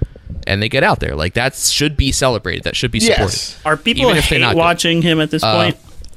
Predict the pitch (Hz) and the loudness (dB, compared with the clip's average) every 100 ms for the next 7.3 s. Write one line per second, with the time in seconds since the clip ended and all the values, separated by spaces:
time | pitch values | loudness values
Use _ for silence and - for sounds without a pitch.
0 | - - - 143 - 143 - - - 151 | -18 -18 -4 -2 2 0 -2 -10 -2 0
1 | 147 151 - 160 147 147 131 131 - 165 | 2 4 2 2 2 4 4 2 4 4
2 | 165 131 131 123 113 - 131 214 - 220 | 4 4 2 2 0 0 2 2 2 4
3 | 262 151 135 285 - - 240 135 117 254 | 4 4 4 4 2 2 2 4 4 4
4 | 208 233 214 180 190 202 196 196 185 - | 6 6 6 4 4 6 6 4 2 -6
5 | - 180 190 180 185 - - - - 127 | 2 4 4 4 2 2 2 4 4 4
6 | 127 127 131 302 - - - - - 165 | 2 2 2 2 0 -2 -16 -20 -4 2
7 | 165 139 135 | 4 4 -2